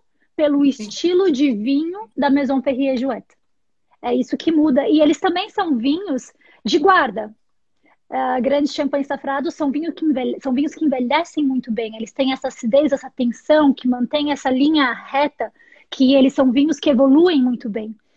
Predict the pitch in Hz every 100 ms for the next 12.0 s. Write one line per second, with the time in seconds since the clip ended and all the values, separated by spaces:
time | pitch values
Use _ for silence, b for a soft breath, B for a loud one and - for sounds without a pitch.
0 | _ 254 240 - 269 285 330 330 294 294
1 | 277 254 302 269 277 320 330 302 285 339
2 | 370 320 285 - 208 _ _ 285 262 240
3 | 254 294 285 277 269 226 311 359 - 302
4 | - - 277 247 240 202 262 359 349 202
5 | 247 269 254 254 277 254 - 262 262 262
6 | - 262 240 208 294 339 269 - 247 254
7 | 269 311 320 339 254 269 294 392 - _
8 | - 262 - 277 - - 285 202 277 -
9 | 294 277 339 - 302 311 302 254 247 254
10 | 269 233 247 208 233 320 - 311 254 -
11 | 240 269 320 339 370 392 381 285 214 208